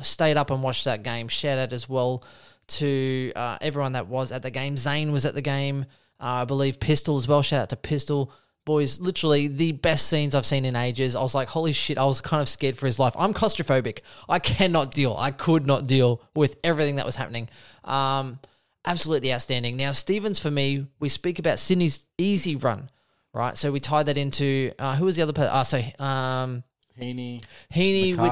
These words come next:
Speaker 2: McCartan.
Speaker 1: is, is another, McCartan as well, which is what we're tying into. But their run is absolutely ridiculous. This week they play the Bulldogs, harder game there. Obviously, Bulldogs have lost two, so they'll be really coming out firing.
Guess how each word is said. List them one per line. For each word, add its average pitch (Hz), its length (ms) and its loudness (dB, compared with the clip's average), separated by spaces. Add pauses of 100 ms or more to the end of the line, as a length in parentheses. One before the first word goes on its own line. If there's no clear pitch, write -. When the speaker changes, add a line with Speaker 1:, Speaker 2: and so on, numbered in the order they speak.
(120)
Speaker 2:
McCartan. - 40 -2
Speaker 1:
is, 160 140 2
is 147 240 0
another, 156 300 2
McCartan 156 560 0
as 131 100 0
well, 147 220 4
which 143 160 -2
is 127 100 -4
what 139 100 -2
we're 127 100 -6
tying 135 280 -4
into. 135 300 -4
But 139 240 -2
their 196 180 -2
run 170 240 0
is 131 220 -4 (100)
absolutely 160 480 -2
ridiculous. 123 580 -4 (320)
This 208 240 4
week 160 180 0
they 143 120 2
play 135 400 0
the 127 160 -6
Bulldogs, 170 600 2 (200)
harder 151 400 0
game 127 280 -4
there. 131 220 2
Obviously, 135 380 -2
Bulldogs 139 380 2
have 123 100 0
lost 120 240 -2
two, 139 200 2
so - 120 -2
they'll 131 100 0
be 117 200 -6
really 139 260 2
coming 123 300 -4
out 101 120 -8
firing. 120 460 -2